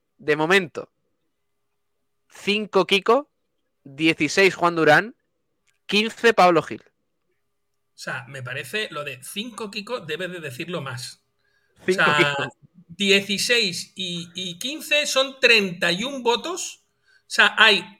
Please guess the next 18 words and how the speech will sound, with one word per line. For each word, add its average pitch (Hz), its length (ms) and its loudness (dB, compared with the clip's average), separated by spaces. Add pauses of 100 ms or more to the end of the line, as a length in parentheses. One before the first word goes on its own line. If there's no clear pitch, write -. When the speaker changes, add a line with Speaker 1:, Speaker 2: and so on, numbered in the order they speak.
Speaker 2:
treinta 220 460 4
y 202 100 -2
una 294 180 0
personas 269 460 0
que - 140 -2
han 247 100 -2
decidido 240 540 0
no 262 380 4
votar 202 320 0
a 139 100 -4
Kiko. - 260 -20
O - 540 -20
sea, 196 200 6
es 226 200 -2
mayoría 233 640 4
absoluta 294 840 -4
Kiko 214 320 -6
no. 127 280 -12